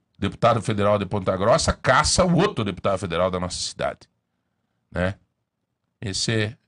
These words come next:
isso não é declarar amor por Ponta Grossa. Declarar amor por Ponta Grossa é nós, enquanto eleitores, e é o serviço nosso da comunicação, e nós vamos fazer isso amanhã,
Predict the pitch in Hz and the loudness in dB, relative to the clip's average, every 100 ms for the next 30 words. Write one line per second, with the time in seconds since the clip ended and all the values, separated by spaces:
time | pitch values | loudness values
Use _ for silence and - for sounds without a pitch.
0 | _ - - 110 113 90 95 - 95 90 | _ -10 -4 -2 0 -2 -2 0 0 4
1 | 92 95 87 92 98 - 87 87 87 87 | 2 2 0 -2 -4 -8 -10 -6 -4 -4
2 | 90 64 57 - - _ _ _ _ _ | -4 -6 -8 -12 -14 _ _ _ _ _
3 | 101 - 113 120 135 131 143 139 120 120 | -4 2 6 6 6 4 2 2 0 0
4 | 110 104 104 123 123 147 143 107 107 113 | 2 4 6 4 4 2 2 4 6 4
5 | - - 101 - 104 98 95 90 - 110 | 0 -4 -4 0 0 2 0 0 0 0
6 | 127 131 - - _ _ _ _ _ _ | 2 0 -2 -8 _ _ _ _ _ _
7 | 101 98 101 92 - 95 98 95 95 95 | -2 2 4 2 0 0 2 0 2 2
8 | 90 92 - 92 92 92 85 104 101 92 | 2 -2 0 0 2 0 0 2 2 0
9 | 85 95 98 87 92 - 113 123 123 127 | 0 0 0 0 0 2 2 4 4 6
10 | 123 139 | 6 4